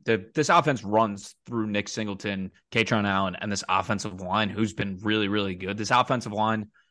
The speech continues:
especially the interior, like you guys said, has gotta hold up against Johnny Newton and the boys. Um, they have the guys to do it. So, um, I expect them to, to go out and play well on the offensive side of the ball. On defense,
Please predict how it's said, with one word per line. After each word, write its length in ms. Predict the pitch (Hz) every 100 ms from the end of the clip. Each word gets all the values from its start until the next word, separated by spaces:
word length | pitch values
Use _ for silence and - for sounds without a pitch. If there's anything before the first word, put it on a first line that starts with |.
| _
especially 400 | - 120 120 113
the 180 | 107 -
interior, 640 | 139 127 131 123 120 117
like 160 | 110 107
you 80 |
guys 240 | 107 104 95
said, 200 | 104 92
has 120 | 95
gotta 240 | 104 110
hold 260 | 104 113 101
up 200 | 101 101
against 320 | 101 101 92
Johnny 260 | - 98 98
Newton 260 | 98 98
and 140 | 110 98
the 40 |
boys. 460 | 95 95 98 98 - - - - -
Um, 380 | 101 98 90 87
they 120 | 98
have 160 | 113 123
the 80 |
guys 240 | 123 117 -
to 60 |
do 260 | 104 101 104
it. 140 | 98
So, 380 | - 101 90 85 - _ _ _ -
um, 480 | 95 92 90 87 92 -
I 80 | 120
expect 420 | 117 - 147 127
them 240 | 123 120 107
to, 240 | 107 98 -
to 80 | -
go 200 | 110 107
out 140 | 104 98
and 100 | 95
play 200 | 117 101
well 380 | 98 101 101 -
on 140 | 104
the 80 | 98
offensive 380 | 87 90 110 107
side 200 | - 101
of 60 | 104
the 60 |
ball. 240 | 104 101 95
On 200 | 123 120
defense, 560 | 101 107 - 131 117